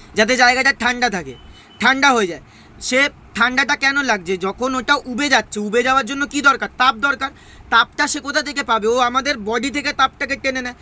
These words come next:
বডি থেকে তাপটা টেনে নেয় বলে বডিটা ঠান্ডা ঠান্ডা লাগে। এবার বলছে, দেখ, পারদ থার্মোমিটারের কুণ্ডে ভিজে কাপড় জড়িয়ে রাখলে থার্মোমিটারের পাঠ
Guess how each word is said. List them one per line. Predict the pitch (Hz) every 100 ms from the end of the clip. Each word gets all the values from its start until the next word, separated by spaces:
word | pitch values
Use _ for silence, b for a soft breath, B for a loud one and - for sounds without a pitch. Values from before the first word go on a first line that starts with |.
| B B
বডি | 165 196 226
থেকে | 233 262
তাপটা | 247 240 262
টেনে | - 247 254
নেয় | 262
বলে | 247 254
বডিটা | 233 240 240
ঠান্ডা | 254 247 262 262
ঠান্ডা | 262 247 247
লাগে। | 226 208 208 _ B B B B B B B
এবার | - 240 277
বলছে, | 269 254
দেখ, | 247 - -
পারদ | 226 226 262 254
থার্মোমিটারের | 247 233 226 247 247 240 254 254
কুণ্ডে | - 240 240 226 208
ভিজে | 165 202 214 262
কাপড় | 240 220 247 240
জড়িয়ে | 220 226 240
রাখলে | 240 233 226
থার্মোমিটারের | 208 208 214 233 233 240 247
পাঠ | - 226